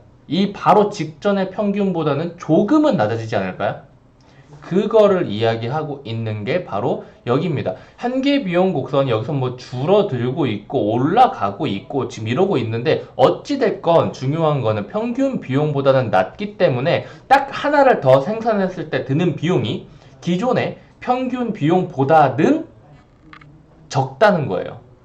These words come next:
그래서 그 생산한 녀석의 비용을 합산해서 또 평균 때려봤을 때 평균 비용이 조금은 더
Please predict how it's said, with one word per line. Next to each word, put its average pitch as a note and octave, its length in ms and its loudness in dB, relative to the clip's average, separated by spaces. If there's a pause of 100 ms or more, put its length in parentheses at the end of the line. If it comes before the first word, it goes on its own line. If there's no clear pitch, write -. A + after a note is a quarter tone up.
(280)
그래서 G3 760 4 (400)
그 F#3+ 360 4
생산한 A3+ 560 0
녀석의 B2 440 -2
비용을 B2 500 -4
합산해서 G3+ 640 -2
또 F#3 180 -4
평균 F#3+ 380 -4
때려봤을 C3+ 580 0
때 A2 300 -2 (480)
평균 G3+ 520 -2
비용이 B2 640 -4 (1300)
조금은 A#3+ 600 0
더 - 500 0